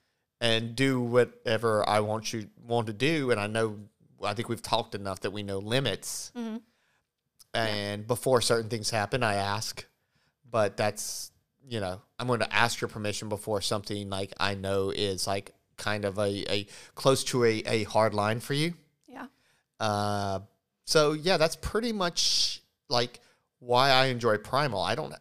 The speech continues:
Speaker 1: it, it doesn't take a lot of thought and theatrics.
Speaker 2: Right. Okay. I get that. Yeah, you are, you're very, what's the word I'm looking for?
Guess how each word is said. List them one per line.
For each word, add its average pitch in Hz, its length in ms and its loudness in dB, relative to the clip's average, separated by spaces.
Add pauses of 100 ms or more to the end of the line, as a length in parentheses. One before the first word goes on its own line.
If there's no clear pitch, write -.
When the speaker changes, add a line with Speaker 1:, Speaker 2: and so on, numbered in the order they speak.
(120)
Speaker 1:
it, 139 180 -6
it 156 100 -4
doesn't 160 320 2
take 139 320 -4
a 131 40 -2
lot 120 200 4
of 113 120 -8
thought 110 280 2
and 120 220 -10
theatrics. - 880 -6 (600)
Speaker 2:
Right. 226 320 -16 (960)
Okay. 294 220 -4 (360)
I 277 80 -10
get 233 140 -10
that. 330 180 -10
Yeah, 262 140 -4
you 262 200 0
are, 240 260 0
you're 233 200 -4
very, 240 520 -2 (1040)
what's 247 140 -6
the 233 60 -6
word 233 60 -4
I'm 220 60 -6
looking 214 200 -10
for? 208 300 -10